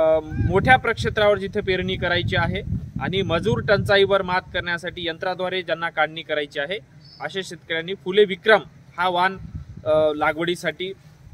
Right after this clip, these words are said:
वापरावा. तर ह्या एकंदरीत हे जे काही तीन वाणं मी तुम्हाला सांगितलेत, म्हणजे दिग्विजय असेल, जॅकी ब्याण्णव अठरा असेल किंवा फुले विक्रम असेल, ही तिन्ही वाणं बागायती परिस्थितीला अतिशय उत्कृष्ट आहेत. विशेष करून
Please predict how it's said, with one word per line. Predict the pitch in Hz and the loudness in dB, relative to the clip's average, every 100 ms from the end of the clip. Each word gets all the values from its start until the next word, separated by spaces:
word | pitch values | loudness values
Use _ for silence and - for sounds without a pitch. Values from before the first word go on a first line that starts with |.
| - - - - | -20 -20 -20 -2
वापरावा. | 165 160 139 120 90 - - - - | 2 2 2 -2 -4 -16 -20 -20 -4
तर | 214 | -2
ह्या | 240 254 240 - | 6 8 8 2
एकंदरीत | 190 185 240 240 269 233 | -2 2 4 4 2 0
हे | 254 | -2
जे | 254 | 0
काही | 262 254 247 | 2 0 0
तीन | 247 | -2
वाणं | 247 220 226 | 2 4 2
मी | 214 | -2
तुम्हाला | 196 190 185 | -2 -2 -2
सांगितलेत, | 175 160 160 143 131 - | -4 -6 -6 -6 -6 -8
म्हणजे | 156 185 202 - - - - - | -6 -4 -4 -10 -20 -20 -20 -12
दिग्विजय | 156 156 180 190 208 | -8 0 0 4 6
असेल, | 196 196 214 214 - - - - | 6 4 0 0 -6 -14 -14 -8
जॅकी | 147 - 202 | -8 -4 2
ब्याण्णव | 196 208 208 | 4 4 2
अठरा | 196 202 | 2 4
असेल | 202 196 214 208 - - - | 2 2 -2 -2 -10 -20 -10
किंवा | 240 262 | -6 -4
फुले | 226 220 208 | 2 6 6
विक्रम | 196 190 180 | 6 2 2
असेल, | 156 - 135 - - - 196 | 2 0 -6 -6 -12 -10 -8
ही | |
तिन्ही | 202 214 208 262 | -6 -2 -2 0
वाणं | 247 214 220 226 - | 4 4 6 2 2
बागायती | - 160 190 214 226 | 0 2 4 4 2
परिस्थितीला | 208 202 - 202 185 190 | 0 0 -4 -8 -2 0
अतिशय | 170 202 196 202 | 0 -2 -2 0
उत्कृष्ट | 185 - 196 202 220 | -2 -4 -6 -2 6
आहेत. | 202 196 208 - - - - - | 6 6 2 -4 -20 -20 -18 -16
विशेष | 151 226 214 | 2 4 4
करून | - 208 220 | 4 4 4